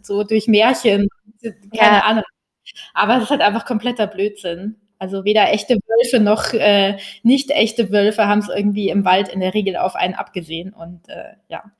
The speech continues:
Speaker 1: <laughs>
Speaker 2: Und wie war bei dir dann, als du, wie waren so die Gefühle oder einfach, was hat es in dir ausgelöst nach deiner Reise? Also, jetzt wieder bei der langen Reise.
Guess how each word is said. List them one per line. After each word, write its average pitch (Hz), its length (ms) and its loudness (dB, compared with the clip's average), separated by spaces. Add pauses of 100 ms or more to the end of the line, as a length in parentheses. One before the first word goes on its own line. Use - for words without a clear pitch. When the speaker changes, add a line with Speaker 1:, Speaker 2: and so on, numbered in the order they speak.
(340)
Speaker 1:
<laughs> 247 760 -2
Speaker 2:
Und 240 360 0
wie 254 240 -2
war 262 180 4
bei 240 140 4
dir 254 240 2
dann, 247 320 0
als 214 360 -6
du, 208 460 -8
wie 240 180 -6
waren 233 280 2
so 220 280 0
die 208 180 -8
Gefühle 233 480 0
oder 208 200 2 (260)
einfach, 220 280 -2
was 220 160 0
hat 220 120 0
es 220 100 -10
in 208 80 -6
dir 214 180 -2
ausgelöst 220 680 -4
nach 208 320 0
deiner 180 400 -4
Reise? 170 640 -4 (800)
Also, 202 180 0
jetzt 185 240 -4
wieder 185 220 2
bei 185 120 2
der 175 120 2
langen 175 320 0
Reise. 165 600 -6